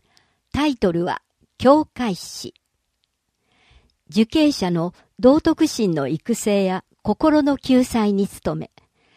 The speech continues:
彼らが改心できるように導く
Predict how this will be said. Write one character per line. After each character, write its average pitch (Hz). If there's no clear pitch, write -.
彼 285
ら 220
が 196
改 285
心 202
で 196
き 277
る 233
よ 175
う 165
に 156
導 170
く -